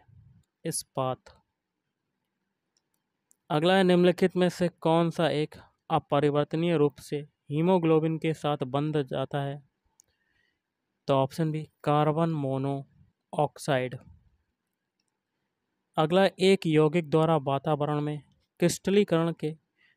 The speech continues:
पानी के हानि को यहाँ क्या भरेंगे, कहा जाता है? तो क्या कहा जाता है? ऑप्शन सी, फूलना कहा जाता है, फूलना। अगला है, निम्नलिखित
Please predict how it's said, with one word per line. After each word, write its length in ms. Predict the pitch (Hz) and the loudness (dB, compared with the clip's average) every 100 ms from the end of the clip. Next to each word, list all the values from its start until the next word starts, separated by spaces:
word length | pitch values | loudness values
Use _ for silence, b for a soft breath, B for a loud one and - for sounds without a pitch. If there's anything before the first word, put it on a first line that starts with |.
| _ _ 151 | _ _ 0
पानी 300 | 160 175 185 | 2 2 2
के 120 | 175 | 0
हानि 340 | 120 139 156 | 0 -2 -2
को 260 | 156 139 139 _ _ 151 | -4 -6 -8 _ _ -4
यहाँ 180 | 147 | -2
क्या 140 | 151 156 | 0 -2
भरेंगे, 400 | 156 156 160 151 _ _ | -2 -4 -6 -8 _ _
कहा 260 | 156 143 151 | -4 -2 -4
जाता 220 | 131 135 | -4 -8
है? 160 | 127 131 _ _ _ _ _ _ _ _ - | -12 -14 _ _ _ _ _ _ _ _ -6
तो 80 | 156 | -6
क्या 240 | - 170 | 2 2
कहा 260 | 165 156 165 | 4 2 2
जाता 240 | 160 165 | 0 -2
है? 200 | 151 160 - _ _ - | -4 -6 -12 _ _ -4
ऑप्शन 360 | 143 - 165 | -2 -2 -6
सी, 260 | 156 160 151 _ _ _ _ _ _ - | -6 -8 -14 _ _ _ _ _ _ -2
फूलना 460 | 165 175 180 185 185 | 4 4 4 2 -2
कहा 280 | 139 127 127 | -4 -8 -8
जाता 260 | 123 - | -8 -10
है, 140 | 127 135 _ _ _ _ _ _ _ | -12 -14 _ _ _ _ _ _ _
फूलना। 720 | 165 170 175 139 131 127 123 123 - _ _ _ _ _ _ _ _ _ _ _ _ _ _ _ _ _ _ _ _ _ _ | -4 0 0 0 -2 -4 -8 -12 -16 _ _ _ _ _ _ _ _ _ _ _ _ _ _ _ _ _ _ _ _ _ _
अगला 300 | 151 151 180 | -2 2 4
है, 180 | 190 196 | 4 4
निम्नलिखित 540 | 180 170 165 170 196 | 4 2 2 0 -2